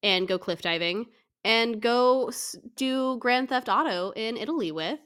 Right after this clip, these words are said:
if you enjoyed this podcast. If you hated the podcast, send this to someone who you would go, who you wish was not on that movie date with you. Send us to that guy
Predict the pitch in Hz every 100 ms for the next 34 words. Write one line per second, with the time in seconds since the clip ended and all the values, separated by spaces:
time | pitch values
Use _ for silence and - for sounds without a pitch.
0 | _ _ _ - 302 294 208 185 180 208
1 | 175 160 165 196 233 - - - _ -
2 | - _ _ _ _ - - 349 339 320
3 | 240 277 294 285 285 254 277 269 233 277
4 | 277 277 - - - - 294 370 370 381
5 | 302 294 311 302 294 277 254 262 269 233
6 | 240 233 233 226 - 214 - 233 302 277
7 | 269 226 _ _ 233 277 254 269 - 269
8 | 226 214 214 208 196 190 180 180 170 -
9 | 170 - 165 165 165 - - 240 240 226
10 | - 175 151 - 143 143 139